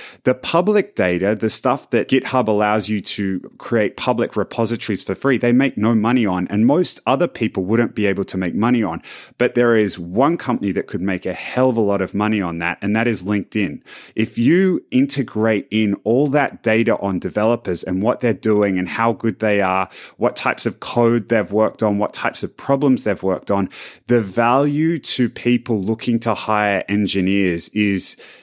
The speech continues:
incredible. And I started to think about this, well, maybe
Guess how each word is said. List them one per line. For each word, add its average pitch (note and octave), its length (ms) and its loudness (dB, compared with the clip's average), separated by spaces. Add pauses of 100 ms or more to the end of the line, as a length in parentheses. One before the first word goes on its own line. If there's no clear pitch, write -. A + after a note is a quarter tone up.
(140)
incredible. A2 960 0
And A#2 300 2
I C3+ 240 0
started D3+ 420 0
to - 100 -6
think A#2 240 -2
about G2+ 300 -2
this, - 260 -4
well, A#2 120 2
maybe B2+ 680 2